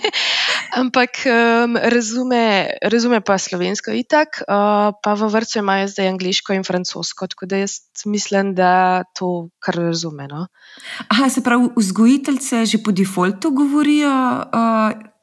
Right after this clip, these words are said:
Speaker 1: luksemburško pa francosko ali kako?
Speaker 2: Ja, v javnih vrtcih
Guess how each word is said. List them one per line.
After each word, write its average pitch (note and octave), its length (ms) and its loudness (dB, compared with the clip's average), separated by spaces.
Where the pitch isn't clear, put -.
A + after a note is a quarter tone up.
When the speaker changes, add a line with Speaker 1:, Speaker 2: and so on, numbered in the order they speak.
Speaker 1:
luksemburško G#3+ 680 2
pa G3+ 140 -2
francosko G3+ 640 -2
ali F3+ 200 0
kako? F3+ 380 -2
Speaker 2:
Ja, F3+ 320 -2
v D#3 120 -10
javnih G3+ 520 0
vrtcih C4 680 0